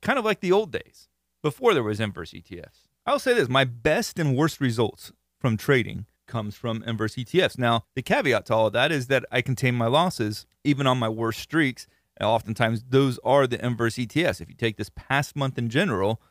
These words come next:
the large portion of my losses came from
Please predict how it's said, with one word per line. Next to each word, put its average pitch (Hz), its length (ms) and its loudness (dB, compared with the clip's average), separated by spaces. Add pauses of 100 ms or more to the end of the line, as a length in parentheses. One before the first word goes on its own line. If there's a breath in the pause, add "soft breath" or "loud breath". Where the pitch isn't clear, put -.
(140)
the 120 100 2
large 135 380 2
portion 147 260 0
of 143 60 -2
my 123 100 2
losses 117 540 -2
came 117 260 0
from 98 380 -2